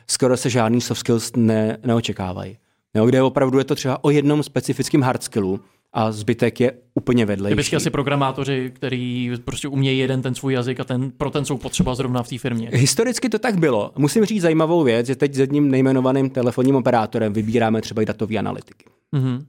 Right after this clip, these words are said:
Speaker 1: a A I experty. Jo, protože
Speaker 2: Že se to tolik posouvá
Speaker 1: tolik
Speaker 2: třeba
Speaker 1: se to
Speaker 2: to?
Speaker 1: posouvá, protože si najednou uvědomují ty
Speaker 2: Vlastnosti.
Speaker 1: firmy,
Speaker 2: Hmm.
Speaker 1: že i takovej opravdu specifický odborník, jako je expert na umělou inteligenci, on potřebuje fungovat v týmu. On občas dostává zpětnou vazbu,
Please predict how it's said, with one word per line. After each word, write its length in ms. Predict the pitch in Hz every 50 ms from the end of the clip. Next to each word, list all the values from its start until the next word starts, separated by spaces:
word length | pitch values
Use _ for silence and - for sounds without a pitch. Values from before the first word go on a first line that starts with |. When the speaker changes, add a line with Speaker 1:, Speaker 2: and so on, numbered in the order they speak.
| _
Speaker 1:
a 40 | - 131
A 300 | - 123 - 113 101 107
I 60 | 110
experty. 420 | 110 - - 104 - - - - - _ _ _ _ _ - - - _ _ -
Jo, 140 | 101 101 101
protože 380 | - - 107 - - 156 151
Speaker 2:
Že 60 | 170
se 100 | 135 147
to 100 | 151 185
tolik 220 | - 156 151 170 170
posouvá 400 | - - - 180 220 - - - -
Speaker 1:
tolik 140 | - 151 151
Speaker 2:
třeba 0 |
Speaker 1:
se 100 | - 226
to 80 | 180
Speaker 2:
to? 40 | 147
Speaker 1:
posouvá, 420 | 180 156 - 202 185 151 107 98 -
protože 280 | - 113 - 147 151
si 160 | 147 - 214
najednou 260 | 196 185 180 185 208 202
uvědomují 280 | 170 170 - 131 123 113
ty 40 |
Speaker 2:
Vlastnosti. 260 | 202 151 - 113 - -
Speaker 1:
firmy, 240 | - 98 98 90 92
Speaker 2:
Hmm. 180 | 135 127 123 147 - -
Speaker 1:
že 140 | 113 120 160
i 80 | 170 -
takovej 480 | - 147 - 190 196 208 202 202 196 202 - _ _
opravdu 400 | 156 - 220 220 196 190 196 196 - _ -
specifický 560 | - - - 160 - 214 - 214 - - 208
odborník, 500 | - 156 151 185 190 185 175 143 123 113
jako 220 | 120 117 - 147 147
je 260 | 139 139 139 147 - - _ -
expert 320 | - - - 151 147 143
na 80 | 147 -
umělou 300 | - 131 131 135 147 139
inteligenci, 640 | 123 - 123 113 110 104 101 104 104 - 101 101 - - - - - -
on 120 | 123 123
potřebuje 440 | 123 - 143 - - 160 147 156 151
fungovat 260 | - 143 139 151 143
v 60 | 143
týmu. 300 | - 160 165 135 98 - - _ _ _ _ _ _ _ _ _ -
On 100 | 131 135
občas 220 | 131 131 147 135
dostává 400 | 123 135 - - 190 185 202 226
zpětnou 320 | - - 214 208 208 190 180
vazbu, 380 | 175 170 143 147 156 151 151